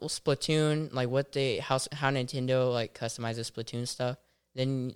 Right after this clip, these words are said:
you know, it has, like, the squids everywhere and the arrows it, it, it,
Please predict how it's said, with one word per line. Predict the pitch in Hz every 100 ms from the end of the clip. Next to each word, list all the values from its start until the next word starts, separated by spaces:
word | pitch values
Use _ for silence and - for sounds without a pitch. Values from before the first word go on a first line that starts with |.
| -
you | 131 139
know, | 127 117
it | 127
has, | 135 127
like, | 127 120
the | 123
squids | - - 127 127 127
everywhere | 123 123 120 120
and | 117
the | 117
arrows | 113 117 117 113 117 123 - - _ _ _ _ _ -
it, | - 151
it, | 135 135
it, | 90